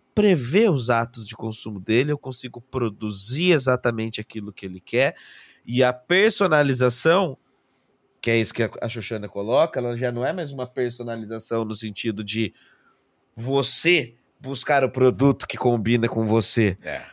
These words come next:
Speaker 1: mas o produto te moldar pra combinar com ele. E é isso que,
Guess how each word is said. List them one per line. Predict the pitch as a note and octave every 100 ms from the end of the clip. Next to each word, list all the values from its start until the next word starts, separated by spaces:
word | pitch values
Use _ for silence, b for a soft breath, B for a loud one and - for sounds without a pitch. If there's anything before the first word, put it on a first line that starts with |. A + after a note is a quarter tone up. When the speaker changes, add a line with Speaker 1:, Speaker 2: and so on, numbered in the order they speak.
| _
Speaker 1:
mas | A2 C3 C3 C3+
o | B2+
produto | - C#3+ C#3+ A2+ E3+ B3 B3 - -
te | - G3
moldar | D#3+ E3+ D#3+ C3+ G#2+ D3+ E3+ F3+
pra | G#3 G#3
combinar | E3+ F3 F3+ E3 F3+ D3 C#3+
com | - E3+ F3+
ele. | D3+ B2+ A#2 A#2+ B B B B
E | A#2 C3+
é | B2
isso | A#2+ A#2+
que, | -